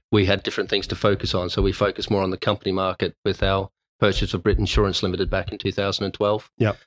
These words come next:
Speaker 1: And then some other large company transactions throughout the two thousand and tens. But since about two thousand eighteen, we've been very much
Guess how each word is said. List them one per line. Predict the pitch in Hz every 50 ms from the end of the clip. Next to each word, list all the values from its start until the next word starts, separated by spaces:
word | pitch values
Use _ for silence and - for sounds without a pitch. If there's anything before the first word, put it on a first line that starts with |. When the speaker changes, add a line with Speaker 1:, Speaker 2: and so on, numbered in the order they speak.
| _ -
Speaker 1:
And | 101
then | 104 98 92
some | - 101 98
other | 98 98 98
large | 98 98 98 98 98 98 95 -
company | - - 113 98 - - 95 87
transactions | - - 92 90 87 - 92 87 - - - 92 87 82 - - - - _ _ _ _ -
throughout | - 98 98 95 95 95 92 - _
the | - - 98
two | - - - 110 92
thousand | - 95 95 90 - 104
and | 92 90
tens. | - 104 95 87 87 87 85 - - - _ _ _ _ _ _ _ _ _ -
But | 120 113 113 - - _
since | - - - 131 123 -
about | 131 113 107 -
two | - 117
thousand | 101 - 104 98 90 - 101
eighteen, | 95 92 - 107 104 101
we've | 101 95 90
been | - 101 98 95
very | 104 107 104 98
much | 95 95 92 - - - -